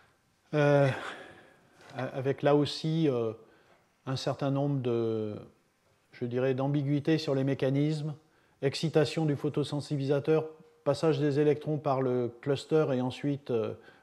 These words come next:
retour sur le catalyseur à l'intérieur, ou, comme c'est indiqué ici, directement,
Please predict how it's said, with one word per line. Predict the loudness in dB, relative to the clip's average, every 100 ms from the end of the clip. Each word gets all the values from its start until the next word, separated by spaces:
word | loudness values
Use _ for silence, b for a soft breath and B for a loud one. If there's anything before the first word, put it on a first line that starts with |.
| -6
retour | -2 -2 -2 -4 -4
sur | -4 -2
le | -2 -4
catalyseur | -4 -4 -2 -2 -2 -2
à |
l'intérieur, | -4 -2 -2 2 0 0 B B B B
ou, | 0 0
comme | 2 -2
c'est | 0 -2
indiqué | -2 -2 -2
ici, | -2 -2 -6 -2
directement, | 0 0 -2 -4 -4 -6